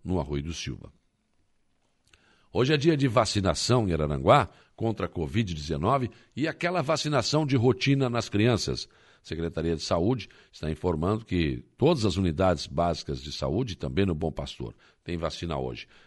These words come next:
Hoje, então, sete e trinta às onze e trinta e das treze às dezesseis horas,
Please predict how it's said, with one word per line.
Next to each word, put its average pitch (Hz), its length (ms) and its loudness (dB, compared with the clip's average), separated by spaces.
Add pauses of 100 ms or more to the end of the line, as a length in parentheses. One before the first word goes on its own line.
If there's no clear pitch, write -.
(120)
Hoje, 82 300 0
então, 120 400 2
sete - 360 2
e - 20 -2
trinta 101 340 0
às 76 100 -2
onze 82 220 -2
e - 20 -4
trinta 131 320 -4
e 110 60 -2
das 90 240 -2
treze 139 480 0
às 92 180 0
dezesseis 95 640 0
horas, 127 340 2